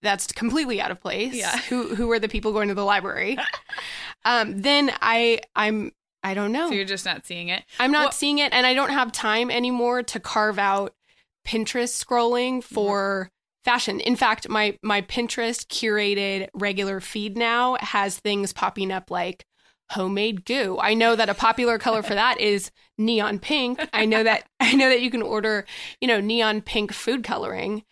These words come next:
Speaker 1: Um, I know ways to, uh, organize gallery walls of picture frames.
Speaker 2: Well, see, that's useful.
Speaker 1: It's
Speaker 2: All
Speaker 1: useful.
Speaker 2: of this is useful.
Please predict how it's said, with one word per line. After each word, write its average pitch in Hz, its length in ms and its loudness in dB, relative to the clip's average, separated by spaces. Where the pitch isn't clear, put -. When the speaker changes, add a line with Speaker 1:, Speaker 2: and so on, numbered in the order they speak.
Speaker 1:
Um, 190 320 -2
I 202 160 2
know 196 640 0
ways 196 640 0
to, 196 580 -2
uh, 185 240 -4
organize 190 500 -2
gallery 202 480 -2
walls 202 600 0
of 214 200 -4
picture 208 260 -4
frames. 220 360 -4
Speaker 2:
Well, 339 80 -8
see, 415 240 -2
that's 427 240 0
useful. 302 600 -4
Speaker 1:
It's 339 100 4
Speaker 2:
All - 60 2
Speaker 1:
useful. 427 300 0
Speaker 2:
of 415 60 -2
this 370 120 -4
is 294 40 -8
useful. 269 280 -6